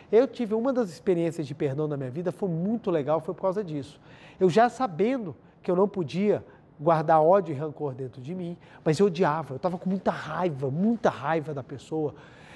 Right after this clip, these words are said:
Eu comecei a fazer oração de perdão, fazer muita oração de perdão, muita meditação Shinsokan, pedindo,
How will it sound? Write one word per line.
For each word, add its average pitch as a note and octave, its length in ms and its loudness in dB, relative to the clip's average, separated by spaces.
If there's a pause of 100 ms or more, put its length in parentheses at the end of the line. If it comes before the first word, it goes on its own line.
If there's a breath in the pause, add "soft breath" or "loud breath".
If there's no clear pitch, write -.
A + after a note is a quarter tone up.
(120)
Eu D#3+ 100 0
comecei G3 300 2
a - 20 0
fazer F#3+ 200 -2
oração G3 300 -2
de E3+ 100 -12
perdão, C3+ 460 -6 (280)
fazer D#3 220 -4
muita G#3+ 300 0
oração E3+ 260 0
de D3 80 -8
perdão, D3+ 320 -4
muita G3+ 260 -4
meditação D#3 580 -6
Shinsokan, C#3+ 540 -8
pedindo, C3+ 460 -8